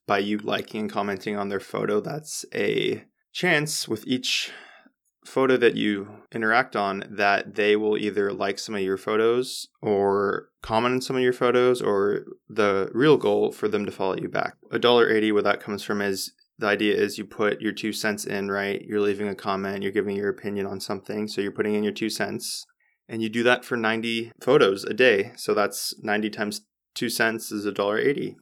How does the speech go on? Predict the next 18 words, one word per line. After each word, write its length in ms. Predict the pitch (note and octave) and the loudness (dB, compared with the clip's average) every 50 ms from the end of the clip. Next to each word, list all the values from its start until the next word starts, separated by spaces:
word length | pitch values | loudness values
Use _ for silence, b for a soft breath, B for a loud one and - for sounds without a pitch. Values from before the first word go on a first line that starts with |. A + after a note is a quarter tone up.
| - | 0
Obviously, 460 | A#2+ A#2+ A#2+ B2 B2+ B2+ B2+ - B2 | 0 2 4 6 4 4 4 2 2
you 100 | A2+ A2+ | 2 2
can 160 | G#2+ - A#2 G#2+ | 0 -2 0 2
do 100 | A2+ A2 | 4 4
this 220 | G#2+ A2 G#2+ - | 4 4 2 0
to 160 | - A2 G#2+ | -6 -8 -8
d-, 240 | G#2 - - A2+ - | -8 -4 -2 -2 -2
varying 340 | - G#2 A2 G#2+ G#2 G#2 G#2 | 2 4 4 6 6 4 2
degrees. 380 | G2+ G2 G2 G#2 G2+ G#2 G#2 G#2 | -2 -2 -2 0 0 0 0 -2
You 60 | - | -2
could 120 | - G#2 | -4 -2
do 120 | G2+ G#2 G2 | -2 -2 -2
more 180 | G2+ G2+ G2+ | -2 -2 -4
photos 320 | F#2+ - - G2 G2+ G2 G2 | -4 -2 -2 -2 0 0 0
or 80 | F#2+ | 0
less 200 | G2 G2 F#2+ F#2 | -2 -2 -4 -4
photos, 360 | - - G2+ G2 G2 G2+ F#2+ F#2 | -4 -4 -2 0 0 0 -2 -2
but 360 | - - - - - - | -4 -8 -6 -6 -6 -6